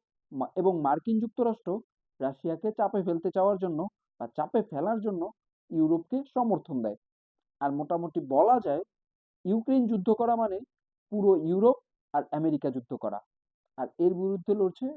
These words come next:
রাশিয়া। সেই থেকে শুরু। পরবর্তীতে ইসরায়েল গাজা যুদ্ধ, ইসরায়েল লেবানন যুদ্ধ, তারপর ইসরায়েল যেভাবে সিরিয়ায় হামলা করে সেই পরিবেশ, then হচ্ছে সুদানে হামলা। এরপর দুই হাজার পঁচিশ সালে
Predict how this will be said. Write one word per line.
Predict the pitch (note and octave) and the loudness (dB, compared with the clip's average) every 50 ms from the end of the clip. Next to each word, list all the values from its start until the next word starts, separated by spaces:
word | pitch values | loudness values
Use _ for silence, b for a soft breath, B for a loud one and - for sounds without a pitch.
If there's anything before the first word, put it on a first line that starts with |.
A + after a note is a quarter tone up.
| D#3+ | -4
রাশিয়া। | C3+ B2+ A#2+ - _ B2+ A2 A2 - _ _ _ _ _ _ _ _ _ _ _ _ _ | -2 -2 -2 -4 _ -10 -12 -12 -14 _ _ _ _ _ _ _ _ _ _ _ _ _
সেই | - F#3 G#3 F#3+ | 2 2 2 2
থেকে | - F#3 E3+ F#3 D3+ | 0 0 0 0 -2
শুরু। | - D3+ C#3 D#3 F#3+ - _ _ _ _ _ _ _ _ _ _ | -2 -2 -4 -4 -4 -6 _ _ _ _ _ _ _ _ _ _
পরবর্তীতে | - G#3+ A#3 B3+ B3 B3 A#3 G3 - F#3+ - D#3+ F#3 A3+ - _ _ _ _ _ _ - | -2 0 2 2 2 0 0 -2 -4 -6 -4 -4 -4 -4 -6 _ _ _ _ _ _ -2
ইসরায়েল | G3 G3+ G3 G3+ A#3 A#3 A3+ A3+ | -2 -2 0 2 2 2 2 2
গাজা | A3 A3+ G#3+ A3 A3 | 0 0 0 0 0
যুদ্ধ, | G#3 A3 G#3 F3+ F3 A3 G#3+ A3 A3+ - _ _ _ _ _ _ - | 0 -2 -4 -4 -2 0 0 -2 -2 -6 _ _ _ _ _ _ -4
ইসরায়েল | C#3+ D3+ E3 F3 A3+ A3+ A#3 | -4 -4 0 0 0 0 2
লেবানন | A3+ A3 A3 G#3+ A3 A3+ A3 A3+ A3 G#3 | 2 0 0 0 0 -2 -4 -6 -8 -8
যুদ্ধ, | F#3 G#3 F#3+ F3+ _ A3 G#3+ A3+ A#3 - _ _ _ _ _ _ _ _ | -10 -12 -16 -8 _ -2 -2 -2 -2 -6 _ _ _ _ _ _ _ _
তারপর | - B2 B2 - - D#3 D3 C#3 D3 - - | -4 -4 -4 -2 -2 -2 -2 -2 -4 -6 -6
ইসরায়েল | F#3 G3+ G3+ G3+ A#3 A#3 A#3 A#3 | -6 -6 -4 0 0 0 0 0
যেভাবে | F#3+ G3+ F#3+ F#3 F#3+ F#3+ G3+ G#3 G#3 G3+ | 0 -2 0 0 0 0 0 -2 -4 -4
সিরিয়ায় | - - - - F3+ F#3 G#3 A3+ A#3+ B3 A3+ | -6 -8 -14 -12 -6 -2 0 0 2 2 2
হামলা | A3 G#3+ A3 A3+ A3+ | 0 0 0 -2 -2
করে | G#3 - A3 G#3+ A3+ A#3 - - _ _ _ _ _ _ _ _ _ - | 0 0 0 0 0 -2 -4 -8 _ _ _ _ _ _ _ _ _ 2
সেই | F3+ A#3 B3 | 2 2 2
পরিবেশ, | A3+ - A#3 A3+ A3+ A3 G#3+ A3+ A3 A3+ - _ _ _ _ _ _ _ _ _ - | 2 0 0 2 2 2 4 2 2 2 0 _ _ _ _ _ _ _ _ _ -8
then | A#2+ A#2+ C3 C3+ C3+ | -6 -4 -4 -4 -6
হচ্ছে | C3 C3+ - C#3+ B2+ | -8 -8 -8 -8 -8
সুদানে | - _ - F#3+ F#3 G#3+ A3 A3+ | -8 _ -6 -4 -2 0 0 2
হামলা। | A3 G3+ G3 G#3 G#3+ G#3+ A3 A#3 A#3+ - _ _ _ _ _ _ _ _ | 0 0 0 0 2 2 2 2 0 -4 _ _ _ _ _ _ _ _
এরপর | - A#3+ C#4 C4+ - E3+ D#3+ E3+ | 0 0 0 2 2 2 2 2
দুই | E3+ D#3 D#3+ D3+ | 0 -2 -2 -2
হাজার | D3 D3 E3+ D#3 - _ | -2 -2 -4 -6 -6 _
পঁচিশ | - G3+ A#3+ A#3 - C#4+ B3+ - | -6 -4 -4 0 0 -2 -2 0
সালে | - C4+ A#3 F#3+ F#3+ A3 | 0 2 2 2 2 0